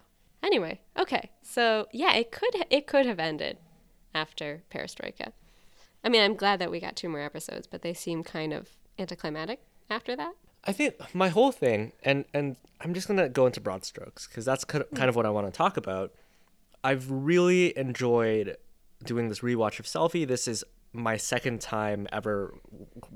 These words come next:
Speaker 2: going through the series, unlike a show like Don't Trust the Bee, which for a while I was watching every year. Selfie,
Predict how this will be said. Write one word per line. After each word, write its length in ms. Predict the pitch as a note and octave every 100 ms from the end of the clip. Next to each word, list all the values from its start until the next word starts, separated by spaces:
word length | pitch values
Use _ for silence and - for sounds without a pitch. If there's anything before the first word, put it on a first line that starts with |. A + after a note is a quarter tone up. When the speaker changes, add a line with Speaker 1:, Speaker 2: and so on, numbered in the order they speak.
| -
Speaker 2:
going 260 | A#2+ A2+ G#2
through 400 | - G#2+ G2+ F#2
the 100 | G2
series, 500 | - F#2+ F2 F#2 -
unlike 460 | A2 A2 G2+ G2+ -
a 60 | G#2
show 240 | - G2+
like 240 | G2 F#2+
Don't 160 | - A2+
Trust 260 | A#2+ A2+ -
the 60 |
Bee, 320 | G2 G2+ G2 A2+ _ - - - -
which 220 | A2+ -
for 180 | - C3+
a 60 |
while 280 | B2 A2 A2
I 80 | A2
was 140 | G#2+
watching 320 | G#2 G#2 A#2 G#2+
every 280 | G2 G2+
year. 360 | F#2+ F#2 F2+ - _ _ _ -
Selfie, 680 | - C#3 D3 D#3+ D3+ D3+